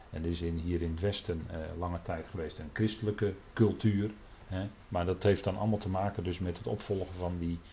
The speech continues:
religies. En, of van die voorschriften. Alle religies hebben wetten of regels die het leven reguleren. En dat is gebondenheid en slavernij, dus geen echte vrijheid. Hè, want echte vrijheid is alleen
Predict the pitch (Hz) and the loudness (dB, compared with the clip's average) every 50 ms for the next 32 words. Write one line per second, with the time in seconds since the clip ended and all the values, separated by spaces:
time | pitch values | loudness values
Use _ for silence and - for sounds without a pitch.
0 | - - - - - - - - - - - - - - - - - - - - | -20 -18 -18 -18 -18 -16 -16 -14 -14 -14 -14 -14 -14 -14 -14 -16 -16 -16 -8 -2
1 | - 95 101 107 117 120 101 92 87 - - - - - - - 101 95 95 101 | 4 6 10 10 12 10 10 8 4 2 0 -4 -8 -8 -4 -2 0 0 0 -2
2 | - - - - - - 104 - - 107 101 95 98 95 95 117 113 107 104 - | -6 -12 -18 -6 -2 0 0 2 4 4 4 4 2 4 6 6 6 6 6 4
3 | - - - - - - 117 123 120 113 110 104 101 104 107 131 151 135 - 170 | 2 0 0 -2 -4 0 4 6 10 10 10 10 10 10 8 8 8 6 6 4
4 | 165 - 123 131 143 143 147 156 175 190 - - - - - 87 85 87 104 110 | 4 6 4 4 6 6 6 4 4 2 -4 -8 -16 -14 -10 -2 2 2 2 4
5 | - - - - 82 - 82 85 101 113 110 135 147 160 156 - - 101 87 85 | 2 2 0 0 0 0 2 4 4 4 6 6 4 4 2 0 0 0 0 0
6 | 87 87 90 104 113 110 131 127 127 123 117 120 120 117 117 120 120 120 131 143 | 2 2 4 4 4 4 4 4 4 4 4 4 6 6 6 6 4 2 0 -2
7 | - - - - - - - - - - - - - - - - - - - - | -4 -10 -18 -20 -20 -20 -20 -20 -20 -20 -20 -20 -20 -20 -20 -20 -20 -20 -20 -2
8 | - 95 90 90 87 101 - - 104 98 92 - 87 87 - - - - 80 90 | 0 2 2 2 2 0 -2 0 2 2 2 4 2 0 0 0 -2 -2 4 6
9 | 104 113 123 123 107 107 110 113 113 113 - - 87 85 - 101 87 80 78 - | 8 8 8 8 8 8 6 6 4 2 0 -2 -4 -2 0 2 2 2 2 0
10 | 85 87 92 95 101 107 107 107 - - - - - - 98 95 104 - - - | 0 0 2 2 2 2 0 -2 -6 -12 -20 -20 -10 -4 2 2 2 2 4 4
11 | 110 107 110 113 113 - - 123 113 120 117 110 92 87 78 76 - - - - | 4 4 4 2 0 2 2 2 4 4 4 2 2 0 0 -2 -4 -10 -16 -20
12 | - - - 110 104 - - - - - - - - - - - - - - - | -20 -18 -16 -16 -16 -16 -18 -20 -20 -20 -20 -20 -20 -20 -20 -20 -20 -20 -20 -20
13 | - - - - 95 101 98 85 - - 135 117 - - 101 85 82 101 101 117 | -20 -8 -2 0 2 2 2 0 0 2 2 2 2 2 -2 0 2 4 6 6
14 | 127 123 120 123 123 127 123 - 107 90 92 87 87 90 92 98 98 | 6 6 4 4 4 2 0 0 -2 0 0 2 2 2 2 0 0